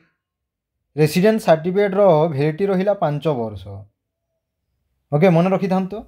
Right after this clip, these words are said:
ନେକ୍ସଟ ଆମେ ଦେଖିବା କାଷ୍ଟ ସାର୍ଟିଫିକେଟ୍ ଭ୍ୟାଲିଡିଟି କେତେ ବର୍ଷ ପର୍ଯ୍ୟନ୍ତ ରହିବ।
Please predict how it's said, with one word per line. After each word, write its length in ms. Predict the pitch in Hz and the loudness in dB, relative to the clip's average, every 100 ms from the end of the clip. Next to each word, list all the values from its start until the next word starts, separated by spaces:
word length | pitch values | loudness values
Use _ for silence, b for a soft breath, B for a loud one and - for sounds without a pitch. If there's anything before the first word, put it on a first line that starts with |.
| - _ _ _ _ - | -20 _ _ _ _ -8
ନେକ୍ସଟ 360 | 143 175 220 233 | 0 2 2 2
ଆମେ 180 | 226 220 | 0 2
ଦେଖିବା 420 | 202 226 208 165 165 202 _ _ _ _ 180 | 0 0 6 6 6 0 _ _ _ _ 0
କାଷ୍ଟ 280 | 185 226 | 0 0
ସାର୍ଟିଫିକେଟ୍ 880 | - 226 220 233 214 226 180 196 220 | 0 -2 0 -4 -4 -4 -2 -2 -4
ଭ୍ୟାଲିଡିଟି 400 | 170 156 180 175 | -4 -2 -2 -4
କେତେ 260 | 226 175 196 | -4 -4 -2
ବର୍ଷ 220 | 185 170 | 0 0
ପର୍ଯ୍ୟନ୍ତ 320 | 180 170 170 190 | -2 -2 -2 0
ରହିବ। 360 | 160 113 107 | 0 0 -4